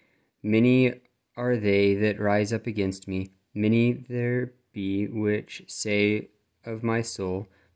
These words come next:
"There is no help for him in God, Selah." But thou, O Lord, art a shield for me, my glory and the lifter up of mine head. I cry unto the Lord with my voice, and he heard me out of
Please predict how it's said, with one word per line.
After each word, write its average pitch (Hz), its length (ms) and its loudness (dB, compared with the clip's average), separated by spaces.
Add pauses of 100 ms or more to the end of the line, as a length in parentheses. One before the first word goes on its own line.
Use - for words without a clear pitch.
"There 110 180 6
is 110 160 4
no 113 200 4
help 101 340 0
for 113 260 -6
him 101 300 0
in 107 160 0
God, 92 480 -2
Selah." 95 440 -8 (1160)
But 110 380 -2
thou, 107 360 4
O 113 180 2
Lord, 98 520 2
art 104 400 -4 (100)
a 117 80 -10
shield 98 500 0
for 113 200 -6
me, 95 360 -2
my 104 240 0
glory 107 600 2 (340)
and 104 500 -2
the 107 280 -4
lifter 104 420 -6
up 104 260 -4
of 107 160 -10
mine 107 240 -4
head. 95 280 -8 (540)
I 110 140 0
cry 113 400 2
unto 120 160 0
the 127 140 -4
Lord 101 380 2
with 107 200 -4
my 113 180 -2
voice, 95 440 -4
and 107 200 -4
he 104 260 -2
heard 104 280 -4
me 113 160 -2
out 104 240 -2
of 113 300 -10